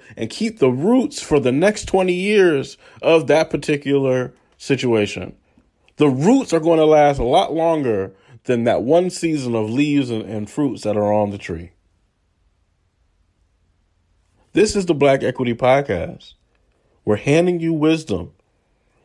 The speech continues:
Yes, P R matters. Yes, how people see you matters. But don't lose your peace of mind. Don't lose your soul trying to please the naysayers.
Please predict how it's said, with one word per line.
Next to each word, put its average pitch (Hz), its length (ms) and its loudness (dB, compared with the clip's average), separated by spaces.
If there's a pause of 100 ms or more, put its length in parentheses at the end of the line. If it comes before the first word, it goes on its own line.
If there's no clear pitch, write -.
Yes, 139 440 2
P - 240 -4
R 147 220 4
matters. 143 640 -4 (380)
Yes, 156 600 2
how 135 200 2
people 151 320 -4
see 151 220 -4
you 139 140 0
matters. 131 640 -2 (920)
But - 300 -6
don't 170 400 2
lose 135 440 -2
your 110 80 -4
peace - 360 -6
of 135 80 0
mind. 123 560 -2 (340)
Don't 147 320 4
lose 135 640 -2
your 104 140 -4
soul 107 720 0 (440)
trying 127 280 -2
to 95 60 -4
please 107 1080 -6 (720)
the - 100 -6
naysayers. 92 880 -4